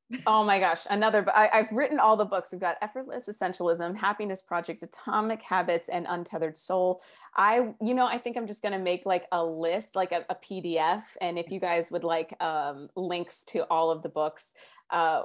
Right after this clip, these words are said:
Speaker 2: I, I promise you, books have changed our lives. And, um, but Untethered Soul is really, really lovely to help you recognize that voice inside of your head. It's not you.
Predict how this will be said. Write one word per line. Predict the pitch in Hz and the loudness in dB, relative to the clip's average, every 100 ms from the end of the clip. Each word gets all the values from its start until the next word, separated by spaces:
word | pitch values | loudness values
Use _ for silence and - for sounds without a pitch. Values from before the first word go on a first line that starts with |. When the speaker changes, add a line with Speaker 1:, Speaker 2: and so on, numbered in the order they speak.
| - - | -4 -2
Speaker 2:
I, | 190 - | -2 0
I | |
promise | 190 202 190 180 | -2 0 -2 -2
you, | 190 | -4
books | 196 208 | -2 -2
have | - 185 | -4 -6
changed | - 202 160 165 160 | -10 -8 -6 -6 -6
our | 170 | -4
lives. | 170 156 156 175 190 202 - _ _ _ 202 | -2 2 4 2 0 -8 -16 _ _ _ -8
And, | 175 165 165 165 | -6 -4 -2 0
um, | 160 156 160 - - _ | 0 -2 -8 -14 -20 _
but | 180 190 | -4 -2
Untethered | 190 190 190 180 170 - | -2 -2 -4 -4 -4 -4
Soul | 175 156 | -4 -2
is | 156 160 | -4 -6
really, | 165 170 165 | -6 -6 -4
really | 165 160 | -4 -6
lovely | 160 156 156 160 | -6 -8 -8 -10
to | 156 | -10
help | 165 165 | -8 -8
you | 170 | -6
recognize | 156 156 - 160 160 160 | -6 -6 -8 -14 -14 -12
that | - 151 156 156 | -6 -6 -6 -6
voice | 160 165 175 | -2 -2 -4
inside | - 156 - 156 156 | -10 -10 -6 -6 -6
of | 143 | -6
your | 147 | -8
head. | - 147 135 - _ _ _ | -4 -4 -4 -6 _ _ _
It's | 220 226 233 - - - | 0 0 0 -10 -16 -10
not | 185 185 180 - _ - | -6 -4 -4 -6 _ -16
you. | 160 196 175 139 101 | -8 -4 -2 -4 -8